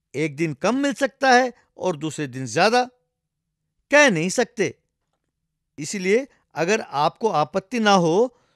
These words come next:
तो हम जो मिले उसको आधा-आधा बांट लेते हैं, तब किसी को दुखी होने की कोई जरूरत नहीं।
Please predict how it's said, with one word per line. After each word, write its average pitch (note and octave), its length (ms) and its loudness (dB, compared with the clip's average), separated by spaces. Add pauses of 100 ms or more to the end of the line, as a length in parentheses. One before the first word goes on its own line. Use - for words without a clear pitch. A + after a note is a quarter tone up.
(220)
तो A#3 80 0
हम G#3+ 220 0
जो F3+ 300 4
मिले A#3 360 4 (220)
उसको - 240 -8
आधा-आधा D3 520 0
बांट F3 300 -2
लेते A#3 260 0
हैं, A3+ 160 -2 (1400)
तब C#4+ 220 0
किसी C#4 220 -4
को C4+ 140 -2
दुखी A#3 260 -4
होने B3 240 -2
की G#3 140 -12
कोई G#3+ 220 0
जरूरत E3+ 360 -6
नहीं। C3+ 300 -10